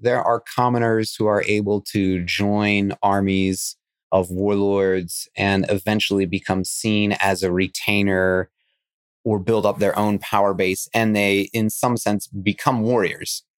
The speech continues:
Now, would they become samurai, therefore? In a kind of general sense, sure. Once we get into the seventeenth century, however, one of the things that Tokugawa Ieyasu did is he imitated the military hegemons before him, like,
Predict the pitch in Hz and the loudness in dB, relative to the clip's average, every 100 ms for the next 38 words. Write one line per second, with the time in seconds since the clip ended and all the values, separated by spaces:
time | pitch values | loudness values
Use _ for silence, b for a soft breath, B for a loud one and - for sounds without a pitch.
0 | _ - 107 101 98 92 110 110 107 104 | _ -4 0 2 2 0 -2 -2 2 0
1 | 101 - 101 101 - 117 131 135 139 131 | 0 0 0 0 -2 0 2 2 2 2
2 | 135 139 131 127 123 135 127 - 127 110 | 0 0 0 0 0 0 -2 0 0 0
3 | 98 110 110 95 - 92 80 - - - | 0 0 2 0 -2 -4 -4 -8 -6 -2
4 | - 90 - - _ _ B B B B | 0 0 -2 -6 _ _ B B B B
5 | B _ 127 160 202 156 143 135 120 110 | B _ 0 0 2 0 2 2 0 -2
6 | - 117 107 110 101 - 110 - 98 90 | 0 2 2 0 -2 0 -2 0 0 2
7 | 101 87 85 85 90 _ _ 127 123 123 | 2 2 2 -2 -2 _ _ -4 0 0
8 | 110 - 110 110 - 98 92 - _ _ | 0 0 0 0 0 0 0 -4 _ _
9 | _ _ - - 113 104 104 98 95 90 | _ _ -6 -2 0 0 2 2 0 0
10 | 95 95 95 - 98 90 90 - 98 101 | 0 2 0 0 0 0 0 -2 -2 0
11 | 90 90 - 101 120 127 117 - 107 104 | 0 -2 -2 -2 0 0 0 0 2 2
12 | 98 92 101 101 95 92 98 110 107 - | -2 -6 -6 0 0 2 2 0 0 0
13 | 101 95 107 101 98 92 - - - - | 0 2 0 0 0 -2 -4 -6 -4 -2
14 | 120 113 90 87 80 80 - | 0 0 0 0 2 0 0